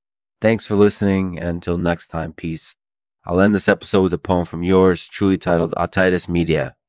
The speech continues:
Aiding the Descendant. Uh, Titus Media, ailing, yeah.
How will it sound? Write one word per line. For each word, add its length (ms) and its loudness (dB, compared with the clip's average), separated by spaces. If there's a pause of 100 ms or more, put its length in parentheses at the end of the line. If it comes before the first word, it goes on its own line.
Aiding 300 2
the 100 2
Descendant. 560 -6 (1600)
Uh, 520 -8 (200)
Titus 680 0
Media, 680 -2
ailing, 460 -6
yeah. 300 -6